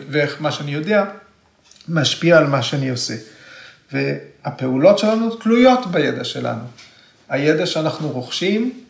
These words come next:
הוא תלוי בפעולות שעשינו, באיזשהו מעגל.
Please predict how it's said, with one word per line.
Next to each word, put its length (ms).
הוא 340
תלוי 340
בפעולות 640
שעשינו, 580
באיזשהו 420
מעגל. 460